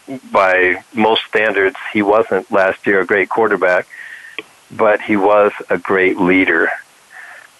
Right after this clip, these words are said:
And that's what the, that's what they need. In fact, I think there's a, a vacuum on the, uh, offense right now of leadership.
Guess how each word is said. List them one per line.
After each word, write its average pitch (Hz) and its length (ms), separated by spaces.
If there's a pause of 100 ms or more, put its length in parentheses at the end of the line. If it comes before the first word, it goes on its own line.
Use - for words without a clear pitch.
(120)
And 90 240
that's 107 320
what 104 200
the, 101 300
that's 104 300
what 107 140
they 95 160
need. 98 240
In 90 140
fact, 95 300
I 98 100
think 101 200
there's 98 220
a, 90 180 (260)
a 98 120
vacuum 95 580
on 90 160
the, 87 160
uh, - 260
offense 98 460
right 98 180
now 92 420
of 87 180
leadership. 95 640